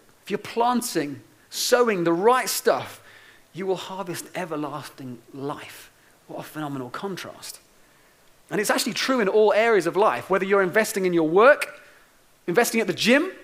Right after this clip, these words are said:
in your diet, certainly in your relationships, whether it's your spouse or friendships, your children,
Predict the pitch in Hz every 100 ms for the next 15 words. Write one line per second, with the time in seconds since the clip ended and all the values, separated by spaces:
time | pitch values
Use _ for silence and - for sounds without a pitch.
0 | - _ _ 196 190 - 220 269 302 -
1 | - - _ _ _ _ _ _ - -
2 | - 233 226 185 170 165 160 147 151 214
3 | - 147 - - - - 170 160 165 147
4 | - - 220 160 - 165 135 - 226 180
5 | 151 - 165 156 - 254 240 139 107